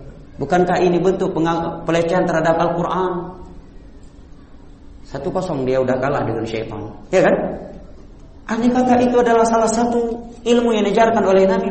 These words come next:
para sahabat akan hilang melakukannya. Begitu anak lahir, mereka kata, "Ya Rasul, ini benang udah saya sediakan. Sediakan, tolong Rasulullah, baca-baca yang dikit, nanti saya ikat di pinggang anak saya, biar nggak kena apa-apa." Enggak.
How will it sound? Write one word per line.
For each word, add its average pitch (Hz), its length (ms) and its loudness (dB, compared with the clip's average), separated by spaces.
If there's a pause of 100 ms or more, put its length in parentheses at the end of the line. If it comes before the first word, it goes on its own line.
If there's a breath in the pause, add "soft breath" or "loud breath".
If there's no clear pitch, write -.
para 240 160 0
sahabat 247 320 0
akan 240 160 -2
hilang 240 240 2
melakukannya. 233 960 -2
Begitu 175 320 -2
anak 208 320 0
lahir, 214 240 2
mereka 190 160 0
kata, 190 240 4
"Ya 196 80 6
Rasul, 180 320 4
ini 180 80 4
benang 165 320 4
udah 160 80 -2
saya 156 160 -4
sediakan. 139 720 -4
Sediakan, 156 560 0
tolong 170 320 -2
Rasulullah, 147 720 -6
baca-baca 143 560 -4
yang 143 160 -2
dikit, 143 320 -6
nanti 143 240 -6
saya - 240 -6
ikat 139 240 -4
di 135 80 -6
pinggang 139 320 -6
anak 135 400 -8
saya, 139 400 -2 (320 loud breath)
biar 147 240 -2
nggak 139 160 -2
kena 139 240 -4
apa-apa." 123 560 -10
Enggak. 175 320 -4